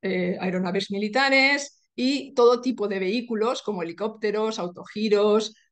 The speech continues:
drones, eh, también vehículos espaciales, los equipos correspondientes e incluso también, eh, vehículos terrestres, como veis ahí un coche de Fórmula uno, puesto que la aerodinámica es una de las asignaturas o de las pa-, de la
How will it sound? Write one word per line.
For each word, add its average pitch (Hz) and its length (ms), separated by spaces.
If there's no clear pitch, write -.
drones, 226 840
eh, 190 300
también 196 340
vehículos 190 400
espaciales, 240 1000
los 180 200
equipos 190 320
correspondientes 233 920
e 240 100
incluso 262 500
también, 233 540
eh, 202 180
vehículos 190 400
terrestres, 208 560
como 196 220
veis 185 200
ahí 196 180
un 190 100
coche 185 220
de 185 40
Fórmula 190 380
uno, 208 260
puesto 190 260
que 180 120
la 175 60
aerodinámica 202 680
es 240 140
una 202 160
de 190 80
las - 320
asignaturas 202 960
o 185 120
de 175 80
las 185 380
pa-, 185 180
de 185 140
la 180 280